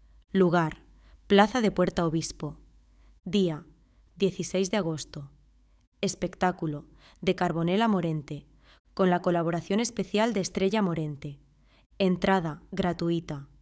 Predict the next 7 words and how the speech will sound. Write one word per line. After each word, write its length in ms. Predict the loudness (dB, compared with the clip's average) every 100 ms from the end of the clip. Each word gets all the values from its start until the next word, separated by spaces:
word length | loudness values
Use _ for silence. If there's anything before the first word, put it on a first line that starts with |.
| _ -20 -20 _ _
Hora: 400 | 4 4 2 -10 -20 _ -20 -20 -8
veintiuna 640 | 0 2 2 0 0 0
treinta 440 | 0 0 0 -2 -4
horas. 500 | -4 -6 -12 -16 -18 -20 _ _ _ _ -2
Lugar: 580 | 2 2 2 -2 -6 -20 _ _ _ _ 0
Plaza 340 | 4 4 2
Mayor. 540 | 0 0 0 -2 -6